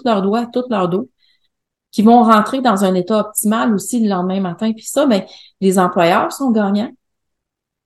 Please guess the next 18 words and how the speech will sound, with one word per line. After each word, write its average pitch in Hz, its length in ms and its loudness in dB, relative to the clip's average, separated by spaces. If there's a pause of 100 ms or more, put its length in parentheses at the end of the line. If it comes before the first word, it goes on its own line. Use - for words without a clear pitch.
(120)
Mais 185 100 -6
c'est 214 100 -4
les 190 140 0
employés 190 460 0
aussi, 254 260 -6
puis 240 100 -2
leur 175 180 -4
qualité 190 400 -4
de 160 60 -8
vie, 214 360 -8
la 180 140 -6
qualité 180 380 -2
de 170 80 -8
vie 208 140 -2
de 220 60 2
leur 202 200 -2
famille 226 500 -2
aussi 254 380 -4